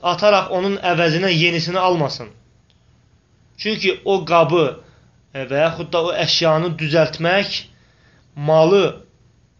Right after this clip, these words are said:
mala riayət etmək, malda iqtisad, yəni, e, qənaət etməyə dəlalət edir.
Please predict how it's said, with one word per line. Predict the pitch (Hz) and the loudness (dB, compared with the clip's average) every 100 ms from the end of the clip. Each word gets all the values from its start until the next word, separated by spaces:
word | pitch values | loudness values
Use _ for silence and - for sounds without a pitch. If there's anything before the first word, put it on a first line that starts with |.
| _ _ _ _ _ _ _ _ _ _ - | _ _ _ _ _ _ _ _ _ _ -2
mala | 160 180 | 2 2
riayət | 170 165 165 185 185 | 4 4 4 2 0
etmək, | 165 185 202 208 - - _ _ _ - | -4 -2 0 0 -6 -12 _ _ _ -2
malda | 160 165 160 156 185 208 214 - _ _ _ 165 | 2 2 2 2 4 4 2 -8 _ _ _ -8
iqtisad, | 151 - 147 - 185 151 | -8 -10 -8 0 0 0
yəni, | 143 160 165 165 160 160 - - - _ | -2 -2 0 -2 -2 -8 -20 -20 -20 _
e, | - 147 147 143 139 135 135 127 | -10 -6 -4 -2 -2 -2 -4 0
qənaət | 165 165 170 190 190 - | 2 2 0 -2 -4 -6
etməyə | 170 165 - 147 147 151 165 165 - _ 127 | -8 -8 -8 -4 -2 0 0 -4 -12 _ -10
dəlalət | 151 143 135 131 123 | -4 0 -2 -2 -8
edir. | 107 101 | -10 -14